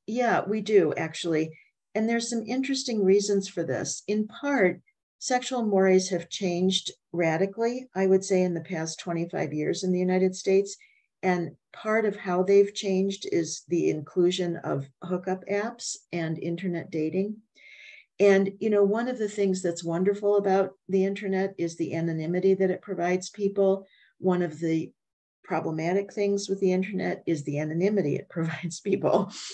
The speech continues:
And so it's really difficult sometimes to get a clear answer when you are dating on the internet. You know, who is this person? What's their sexual history?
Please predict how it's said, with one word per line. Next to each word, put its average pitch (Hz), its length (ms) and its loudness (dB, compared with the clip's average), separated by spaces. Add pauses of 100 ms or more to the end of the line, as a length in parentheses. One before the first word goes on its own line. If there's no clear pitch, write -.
(300)
And 214 160 2
so 196 420 6 (280)
it's 226 220 -2
really 247 240 2
difficult 220 560 0
sometimes 156 840 -6 (360)
to 185 560 8
get 196 160 6
a 190 80 2
clear 202 460 2
answer 196 720 -2 (640)
when 185 260 6
you 165 400 4
are 175 100 -4
dating 180 460 2
on 151 100 -4
the 147 120 -8
internet. 165 580 -4 (1080)
You 180 140 2
know, 170 300 -4
who 233 160 -6
is 240 180 -6
this 190 160 0
person? 151 560 -6
What's 196 280 -2
their 214 140 0
sexual 185 460 -4
history? 156 720 -6